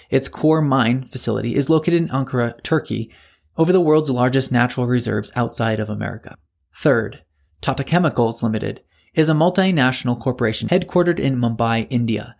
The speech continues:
with operations in India, Europe, North America, and Africa. It produces soda ash both synthetically and naturally.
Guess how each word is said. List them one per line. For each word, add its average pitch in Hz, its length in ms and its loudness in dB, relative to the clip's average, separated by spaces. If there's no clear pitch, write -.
with 139 140 0
operations 117 640 0
in - 80 -4
India, 131 580 2
Europe, 117 380 0
North 147 200 2
America, 113 500 -2
and 110 220 -2
Africa. 117 540 -4
It - 160 2
produces 127 580 2
soda 170 260 2
ash 110 300 -4
both 123 340 -2
synthetically 123 720 0
and 143 300 -2
naturally. 127 560 -4